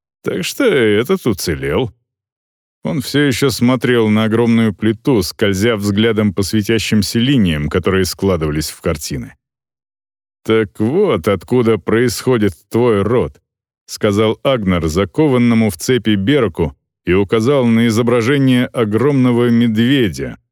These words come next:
широко разевающего пасть и брыжущего слюной. Берок ничего не ответил,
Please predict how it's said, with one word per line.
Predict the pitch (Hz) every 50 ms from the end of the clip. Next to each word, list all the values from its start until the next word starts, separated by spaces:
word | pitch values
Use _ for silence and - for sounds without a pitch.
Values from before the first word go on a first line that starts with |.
| _ _
широко | - - - 101 101 110 104 - 131 131
разевающего | 120 117 101 101 120 113 120 117 113 107 - - 113 107 107
пасть | 98 _ 139 139 135 110 - - - 110
и | 110
брыжущего | 98 92 143 110 95 92 82 82 82 - - - 85 85 85
слюной. | 80 - - 80 80 78 76 69 62 58 _ _ _ _ _ _ _ _ _ _ _ _ _ _ _ _ _ _ _
Берок | - - - - - 135 127 113 101 -
ничего | 110 110 113 110 - - 127 120 120
не | 117 117
ответил, | 113 110 85 - 80 76 69 - - 65 60